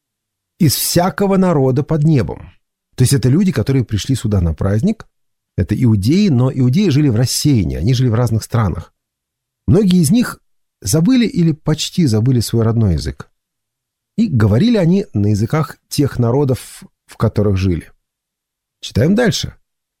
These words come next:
"Когда сделался этот шум, собрался народ и пришёл в смятение,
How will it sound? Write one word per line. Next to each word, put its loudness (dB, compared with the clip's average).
"Когда 2
сделался 0
этот -4
шум, -2
собрался 0
народ -4
и -6
пришёл 0
в -4
смятение, 0